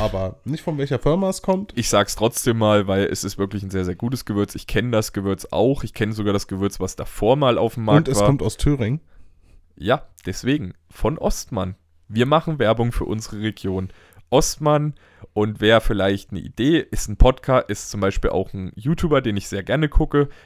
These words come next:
Speaker 2: wer eher Bock auf so eine geile Bolognese hat. Es gibt noch das Gewürz von Freddy, A K A Sturmwaffel. Ist ein Bolognese-Gewürz. Kann ich
Speaker 1: Okay.
Speaker 2: auch sehr, sehr empfehlen.
Speaker 1: Hast
Speaker 2: Hab ich
Speaker 1: du schon
Speaker 2: n-,
Speaker 1: ausprobiert, ja?
Speaker 2: ich selber noch nicht, aber ich kenn jemanden, der es ausprobiert hat. Und der hat gesagt, es ist wirklich verdammt gut.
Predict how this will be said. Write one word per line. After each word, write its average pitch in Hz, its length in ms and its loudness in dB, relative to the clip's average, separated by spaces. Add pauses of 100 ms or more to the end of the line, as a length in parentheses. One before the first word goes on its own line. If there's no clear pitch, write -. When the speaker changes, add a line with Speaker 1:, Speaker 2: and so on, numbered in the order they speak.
(100)
Speaker 2:
wer 98 160 0
eher 101 180 2
Bock 101 240 -2
auf 98 120 -2
so - 120 -6
eine 87 140 -6
geile 110 380 -4
Bolognese 98 720 -4
hat. 95 320 -10
Es - 120 -20
gibt - 180 -10
noch 95 120 -2
das - 200 -6
Gewürz 90 360 -6
von 90 320 -8
Freddy, 165 560 -6
A 95 160 0
K - 180 -4
A 104 120 -4
Sturmwaffel. 127 760 0 (1500)
Ist - 200 -10
ein 117 100 -6
Bolognese-Gewürz. 101 1200 -2 (340)
Kann 127 180 -6
ich 139 120 0
Speaker 1:
Okay. 117 200 2
Speaker 2:
auch 147 40 -4 (120)
sehr, 110 380 2
sehr 104 200 -2
empfehlen. - 360 -10 (640)
Speaker 1:
Hast - 60 -10
Speaker 2:
Hab 127 100 -2
ich 110 60 0
Speaker 1:
du 131 60 -2
schon 123 80 0
Speaker 2:
n-, - 60 2
Speaker 1:
ausprobiert, 120 360 -6
ja? 113 160 -6 (360)
Speaker 2:
ich 113 120 -8
selber 160 300 4
noch 165 120 0
nicht, 180 200 -2
aber 151 100 2
ich 151 100 -2
kenn 107 200 -4
jemanden, 92 340 -8
der 90 100 -6
es - 100 -10
ausprobiert - 460 -8
hat. 92 140 -6
Und 120 80 -6
der 104 100 2
hat 101 120 -4
gesagt, 107 320 -2
es 101 100 -10
ist 104 180 -10
wirklich 98 260 -8
verdammt 90 300 -8
gut. - 260 -18